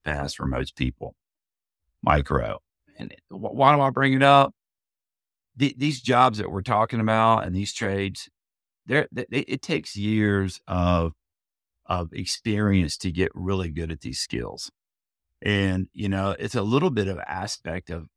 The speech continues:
every type of trade you can think of to build wireless or telecommunications technology sites.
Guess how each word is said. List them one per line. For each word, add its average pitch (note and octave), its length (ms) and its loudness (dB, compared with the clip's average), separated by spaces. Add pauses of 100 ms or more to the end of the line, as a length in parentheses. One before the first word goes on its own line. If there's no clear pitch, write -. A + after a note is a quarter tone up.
every G2 340 2
type F2+ 300 -4
of E2+ 140 -6
trade G2+ 560 -2
you F2 220 -8
can D#2+ 280 -8
think C#3 260 -2
of D2+ 300 -4
to F2+ 160 -6
build G2 520 0 (360)
wireless F#2 720 4
or E2 240 -10
telecommunications F2+ 1120 -6
technology F2+ 640 -2
sites. - 500 -8